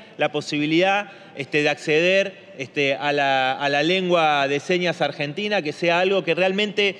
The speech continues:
se, se aplique, ¿no? Y que no quede, este, después nuevamente, eh, las trabas constantes que se, se hacen desde los gobiernos. Así que, bueno, también transmitir esa preocupación que nos han marcado muchas compañeras y compañeros. Así que, bueno, simplemente,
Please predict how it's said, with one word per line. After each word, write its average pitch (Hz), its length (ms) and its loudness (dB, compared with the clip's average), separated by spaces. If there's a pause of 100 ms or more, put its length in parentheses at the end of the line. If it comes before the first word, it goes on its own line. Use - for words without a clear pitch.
(140)
se, 151 180 0 (140)
se - 180 -2
aplique, 220 880 -2
¿no? 196 160 0
Y 208 40 -4
que 175 180 -4 (100)
no 175 180 -2
quede, 196 460 0 (180)
este, 143 220 -4
después 180 680 0
nuevamente, 175 760 0 (220)
eh, 139 300 0
las 147 200 -2
trabas 185 360 2
constantes 175 560 -2
que 147 100 -6
se, 131 480 -2
se 160 140 -2
hacen 165 240 -2
desde 143 180 2
los 139 160 2
gobiernos. 165 460 2
Así - 80 -10
que, 151 100 -4
bueno, 165 240 2
también 151 320 -2
transmitir 180 540 -2
esa 165 180 0
preocupación 147 640 -2
que 170 80 -4
nos 160 160 -4
han 170 140 -2
marcado 170 460 0
muchas 165 280 -4
compañeras 156 680 -2
y 139 60 -10
compañeros. 131 680 -4 (300)
Así 147 220 -4
que, 180 80 0
bueno, 147 320 0 (240)
simplemente, 185 960 0